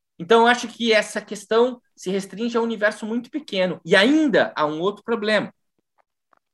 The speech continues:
Esses contratos têm transparência? Fica muito claro que eu tenho apenas uma licença ou eu acredito que sou o comprador? Porque se compra é meu, e se é meu, eu posso dividir com quem eu quiser.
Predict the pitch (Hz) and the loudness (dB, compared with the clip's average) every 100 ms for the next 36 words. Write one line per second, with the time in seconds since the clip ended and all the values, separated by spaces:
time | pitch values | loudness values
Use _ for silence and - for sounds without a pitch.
0 | _ _ - 175 233 - 294 - 165 131 | _ _ -14 -10 -10 -4 -4 0 0 0
1 | - - - _ _ _ _ _ _ - | -4 -20 -20 _ _ _ _ _ _ 0
2 | 269 311 - 202 196 185 131 127 180 214 | 2 2 2 0 0 0 0 0 -6 -10
3 | - - _ _ _ _ _ _ _ _ | -14 -18 _ _ _ _ _ _ _ _
4 | - 262 320 285 311 - - 190 196 170 | -6 0 4 4 4 0 4 6 6 4
5 | - 175 180 190 170 180 185 180 151 156 | 0 -2 -2 -2 0 0 2 2 0 -2
6 | 135 - 180 285 294 - - _ 208 247 | -2 -4 -2 -2 -2 -8 -10 _ 6 8
7 | 247 240 190 180 226 - 110 _ - 180 | 6 2 -2 -2 -2 -4 -10 _ -8 -4
8 | - 214 202 196 175 170 139 147 208 202 | 2 4 4 0 0 -2 0 0 -2 0
9 | 294 294 262 220 285 370 254 208 - 226 | 0 2 6 6 4 2 2 2 2 2
10 | 202 208 240 240 254 262 247 285 294 - | 2 2 -2 -6 -6 -8 -8 -10 -8 -4
11 | 320 320 330 185 165 | -6 -4 -2 2 2